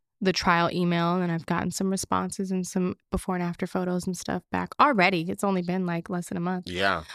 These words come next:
Speaker 1: Um, but people are already having visible results, and I was sharing them with him. And,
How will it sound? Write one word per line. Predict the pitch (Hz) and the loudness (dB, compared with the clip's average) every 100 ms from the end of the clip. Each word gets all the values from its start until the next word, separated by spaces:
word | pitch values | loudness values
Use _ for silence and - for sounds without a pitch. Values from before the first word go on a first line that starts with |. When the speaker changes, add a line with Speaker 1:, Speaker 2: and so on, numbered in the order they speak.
| - - | -16 0
Speaker 1:
Um, | 190 185 175 170 | 2 4 4 2
but | - | 2
people | 175 196 196 | 2 2 2
are | 185 | 2
already | 175 180 | 2 2
having | 170 170 165 165 | 0 0 0 0
visible | 170 170 165 | -2 0 0
results, | 165 170 294 294 - - | 0 0 0 0 -4 -4
and | 214 202 196 | 0 2 2
I | 202 | 2
was | 226 | 0
sharing | - 180 170 | 0 0 0
them | 175 170 | 0 -2
with | 180 | -4
him. | - 170 170 175 214 | -2 0 0 -2 -2
And, | 185 175 175 | -2 0 -2